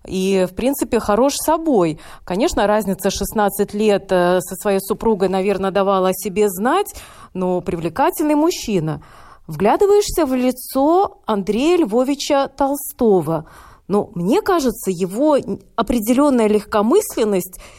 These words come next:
считывается на той фотографии, которая сопровождает эту публикацию. Вот в чём этот феномен? Как женщина может забыть шестерых детей, солидного, обеспеченного мужа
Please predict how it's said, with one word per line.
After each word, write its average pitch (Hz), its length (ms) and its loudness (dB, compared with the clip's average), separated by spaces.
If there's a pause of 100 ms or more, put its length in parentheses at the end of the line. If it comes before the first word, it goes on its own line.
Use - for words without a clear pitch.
считывается 226 840 0
на 196 140 2
той 196 140 0
фотографии, 190 580 -2
которая 175 400 -2
сопровождает 196 840 -2
эту 160 160 -4
публикацию. 185 880 -2 (460)
Вот 202 280 -2
в - 80 -16
чём 339 420 2
этот 392 260 2
феномен? 311 720 2 (300)
Как 269 260 -2
женщина 311 500 0
может 254 280 0
забыть 240 420 0
шестерых 233 580 2
детей, 214 760 0 (180)
солидного, 214 800 2
обеспеченного 202 1040 -2
мужа 214 560 2